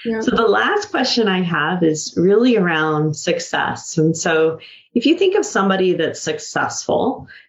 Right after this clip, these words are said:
Speaker 2: and you define success in your mind however you want to define it,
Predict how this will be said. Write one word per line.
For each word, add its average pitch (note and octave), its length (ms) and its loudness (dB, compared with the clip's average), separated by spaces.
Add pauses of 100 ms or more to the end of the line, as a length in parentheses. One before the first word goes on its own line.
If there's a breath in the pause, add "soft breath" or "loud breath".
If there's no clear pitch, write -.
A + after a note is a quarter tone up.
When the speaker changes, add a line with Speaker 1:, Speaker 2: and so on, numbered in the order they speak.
Speaker 2:
and D#3 420 2
you F#3 240 2
define E3 380 0
success D3 520 -4
in D#3 120 2
your D3 120 2
mind C#3+ 360 0
however D3+ 300 -2
you D#3+ 200 2
want D3+ 160 2
to E3 80 0
define F3+ 400 -2
it, G3+ 240 -2